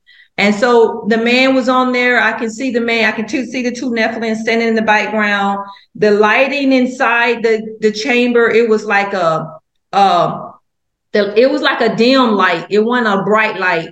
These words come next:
And so, um, I can see the Nephilim push the button. As he pushed the button and the, the chamber closed and then it started going down. As it was going down, I can hear these voices screaming. And then I felt like this,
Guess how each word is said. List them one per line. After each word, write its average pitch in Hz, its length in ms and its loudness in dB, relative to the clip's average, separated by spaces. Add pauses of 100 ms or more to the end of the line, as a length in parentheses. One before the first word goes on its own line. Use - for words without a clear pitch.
(140)
And 202 160 -4
so, 202 540 2 (420)
um, 196 280 2
I 220 120 0
can 240 180 -2
see 285 320 -6
the 240 140 2
Nephilim 226 960 -2
push 294 300 -4
the 269 120 -4
button. 180 580 -2 (440)
As 202 160 0
he 220 160 -6
pushed - 300 -4
the 285 80 -4
button 226 420 0
and 214 220 2
the, 220 460 -2
the 208 100 2
chamber 233 920 0
closed 262 560 2
and 226 160 -4
then 226 160 0
it 220 80 -2
started 220 360 0
going 247 300 0
down. 214 680 0 (280)
As 240 200 0
it 262 140 -6
was 254 160 0
going 254 320 0
down, 254 300 0
I 254 120 -2
can 254 120 -2
hear 285 200 -2
these 269 240 -4
voices 254 540 0
screaming. 262 560 0
And 214 120 0
then 262 160 2
I 254 220 0
felt 254 260 0
like 220 260 -2
this, 220 280 2